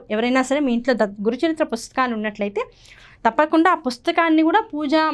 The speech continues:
మందిరంలో, ఇప్పుడు ఎక్కడైతే మనం పూ-, పీఠం ఏర్పాటు చేసుకున్నామో, అక్కడ ఆ గురుచరిత్ర పుస్తకాన్ని కూడా పెట్టుకుని, వీలైతే ఎన్-, ఎన్ని అధ్యాయాలైతే మీరు చదవగలరో, ఒకటో, రెండో, మూడో, మీ ఓపికను బట్టి ఆ అధ్యాయాలు అక్కడ చు-, కూర్చుని చదువుకున్న తర్వాత, ఒక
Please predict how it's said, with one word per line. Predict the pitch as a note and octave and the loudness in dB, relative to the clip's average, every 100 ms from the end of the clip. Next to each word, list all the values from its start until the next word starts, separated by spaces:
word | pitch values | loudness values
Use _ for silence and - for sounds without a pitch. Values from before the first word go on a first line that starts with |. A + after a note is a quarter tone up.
| C4+ | -4
మందిరంలో, | A#3+ B3+ C#4 C#4 | -2 0 2 2
ఇప్పుడు | C4+ B3 | 2 0
ఎక్కడైతే | A#3 C4 C#4 | -2 -2 0
మనం | C#4 B3 | 0 -2
పూ-, | A#3+ B3 A#3+ - | -4 -6 -8 -4
పీఠం | C4+ C#4 C#4+ | -4 -2 -2
ఏర్పాటు | B3+ - A#3+ A#3+ | -4 -2 -2 -2
చేసుకున్నామో, | G#3 G#3 G#3 G3 B3 C#5 - - - | -8 -8 -8 -2 0 0 -4 -18 -6
అక్కడ | G#3+ A#3+ | 0 0
ఆ | |
గురుచరిత్ర | A3 A#3 B3+ D4+ D4 | 2 0 0 0 -2
పుస్తకాన్ని | B3+ - - C4 C4+ | -6 -10 -6 -2 -2
కూడా | A#3+ A#3 | 0 -2
పెట్టుకుని, | F#3+ F#3+ E3+ G#3+ A4+ - - - - | -2 -8 -6 -6 -6 -10 -20 -16 -4
వీలైతే | G#3+ D#4+ G4 C4+ C4 A4 B4 - A#3 | 2 4 4 2 2 0 -2 -8 0
ఎన్-, | C#4+ E4 C#4 | 2 2 2
ఎన్ని | C4+ E4+ F4+ D#4+ - - | 4 4 2 -2 -6 -4
అధ్యాయాలైతే | A#3 G3 C#4+ F4 F4 D#4+ D#4+ | -2 -2 2 2 4 2 2
మీరు | D4 D#4 | 4 4
చదవగలరో, | D#4 B3 A#3 A#3+ A3+ G3+ - _ _ | 4 2 2 2 0 0 -4 _ _
ఒకటో, | A3 A3 G#3 G#3 | -8 -6 -4 -4
రెండో, | A#3+ F#3+ F#3 G#3+ | -2 -4 -4 -4
మూడో, | C4 G3+ G3 A#3+ | -4 -4 -2 -4
మీ | B3 C#4 | -2 0
ఓపికను | C#4 B3 B3 C4+ C4 | 2 2 0 -4 -2
బట్టి | F3+ - - _ _ - | -6 -8 -20 _ _ -2
ఆ | B3 | 0
అధ్యాయాలు | A#3+ G#3 B3 F4+ F4+ | 0 0 0 2 2
అక్కడ | - A#3 | 0 -4
చు-, | A3+ - | -6 -6
కూర్చుని | - G4 G4 C#4 | -2 0 0 0
చదువుకున్న | G#3 G3 G#3+ A3 | -2 -6 -6 -8
తర్వాత, | G#3 F#3+ F3+ F#3 A4+ - - - | -6 -8 -4 -2 -2 -4 -20 -8
ఒక | C4 | -4